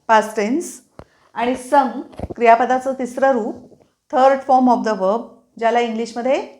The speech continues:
पास्ट पार्टिसिपल असं म्हणतात. या क्रियापदाची ही सगळी वाक्य आहेत.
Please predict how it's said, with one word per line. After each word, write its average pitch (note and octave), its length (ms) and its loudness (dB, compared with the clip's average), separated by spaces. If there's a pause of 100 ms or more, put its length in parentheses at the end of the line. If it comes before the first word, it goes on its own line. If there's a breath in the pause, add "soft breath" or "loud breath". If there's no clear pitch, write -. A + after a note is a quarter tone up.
(160)
पास्ट B3+ 440 0
पार्टिसिपल G#3 680 -4 (220)
असं G#3 220 -6
म्हणतात. D#3+ 320 -10 (800 loud breath)
या A#3+ 140 6
क्रियापदाची C4 640 0
ही D4+ 180 -4
सगळी B3+ 300 -4
वाक्य A3+ 380 2
आहेत. G3+ 300 0